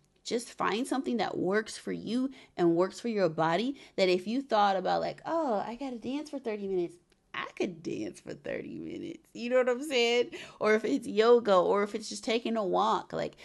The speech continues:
you need to reduce your body, your mind's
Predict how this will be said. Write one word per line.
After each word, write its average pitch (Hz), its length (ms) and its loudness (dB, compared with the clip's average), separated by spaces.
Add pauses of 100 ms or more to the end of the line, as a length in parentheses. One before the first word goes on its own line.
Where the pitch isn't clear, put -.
(200)
you 208 140 0
need 240 260 0
to 247 140 -4
reduce 214 880 -4
your 185 220 0
body, 185 720 2
your 170 180 -4
mind's 190 680 2